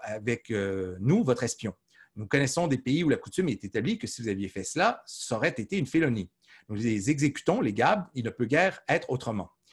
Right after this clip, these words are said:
Alors, ce qui s'est passé, c'est que, euh, la veille, euh, il y a eu une fête et, euh, les pairs de France, les chevaliers, euh, de, euh, de, de Charlemagne,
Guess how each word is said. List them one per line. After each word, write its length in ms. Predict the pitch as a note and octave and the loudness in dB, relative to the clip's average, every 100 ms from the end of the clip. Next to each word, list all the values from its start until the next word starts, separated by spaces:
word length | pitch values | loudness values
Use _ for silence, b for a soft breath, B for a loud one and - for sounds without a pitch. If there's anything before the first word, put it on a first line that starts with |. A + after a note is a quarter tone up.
| b b A#2 | b b -4
Alors, 160 | A#2 | -2
ce 80 | - | -2
qui 80 | - | 0
s'est 120 | G3 | 2
passé, 360 | F#3 C#3 B3+ C#4 | 4 2 0 -2
c'est 240 | - D3 | -2 -4
que, 280 | E3+ G3 G#3+ - C3 | -2 0 -2 -4 -4
euh, 400 | C3 B2+ B2 A2+ | -2 0 -2 -2
la 180 | B2 C3 | 0 0
veille, 560 | B2 D#3+ G#3+ B3 A3 - | 2 0 2 -2 -6 -4
euh, 100 | A#2+ | -2
il 80 | A#2+ | 0
y 60 | C3 | 2
a 20 | |
eu 140 | D3+ | 2
une 140 | E3 B2 | 0 -2
fête 560 | - D3+ A#3+ - - - | 0 0 0 -4 -16 -6
et, 440 | C3+ E3 G3+ G3 G2+ | 4 4 4 2 0
euh, 200 | A#2 A2+ | 0 0
les 480 | A2+ C#3+ D3 B2+ G#2+ | 4 8 8 8 4
pairs 260 | - D#3+ | 4 4
de 80 | A#2+ | 2
France, 580 | - C#3+ A3 A#3 - - | -2 -2 -2 -4 -8 -8
les 400 | A2 A#2 G#2+ G2 | -6 -4 -2 -4
chevaliers, 680 | - B2+ A2 A2 B2 C3 A2+ | -4 -2 -2 -2 0 2 0
euh, 180 | G2 F#2 | -2 -4
de, 320 | G2 G#2 G2 B B B G#2+ | -4 -4 -4 B B B -8
euh, 280 | G2 G2 G2 | -6 -4 -4
de, 240 | G2+ G2 | -2 -2
de 120 | G2 | -4
Charlemagne, 600 | F#2+ G2+ G#2 C3+ A3 B3 | -2 -2 0 2 2 0